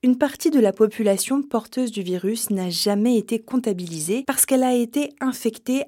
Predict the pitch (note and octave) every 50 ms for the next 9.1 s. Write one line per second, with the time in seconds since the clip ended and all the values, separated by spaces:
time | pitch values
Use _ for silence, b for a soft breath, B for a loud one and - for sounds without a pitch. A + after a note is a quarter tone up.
0 | - A3+ G#3+ G3+ F#3 F#3 A3+ B3 B3 A3+ G3 F3+ F#3+ F#3 F#3 F3+ F3+ F#3 F3+ F3
1 | E3+ F3+ F3 E3+ - B3 A#3+ G#3+ F#3 - - F3 A3 G#3+ - - - G#3+ G3+ -
2 | G3 F#3 F3+ F3 - A3 A3 G#3+ G#3 - F#3+ F#3 F#3+ F3+ - - A#3+ A3+ G3+ E3+
3 | E3+ A3 G#3+ G3+ F#3+ E3+ E3 C3 - - F#3+ F#3 F#3+ F#3 F#3+ G#3 F#3+ F#3 - G#3
4 | G3 F#3 F3+ - - C4+ C#4 - G#3 F#3 G3+ F#3 G#3+ A3+ A3 G#3 F#3+ F#3 - -
5 | F3 D#3+ D#3+ - - A3+ B3+ C#4+ D4+ - - - - G3+ - - - G#3+ G#3 G#3
6 | G3+ G3 - - - - G#3+ - - E3 D#3+ - - B3 A#3 - - E3+ - -
7 | A3 C4 B3+ - - - - G#3+ G3+ F#3+ E3+ - - A#3 A3+ - - G#3+ G3 G#3
8 | G#3+ G#3 G3 F#3 F3 F3 F#3+ F#3+ F#3 E3+ E3 D#3+ - G3 G#3+ A3+ - - - F#3+
9 | F#3+ F#3+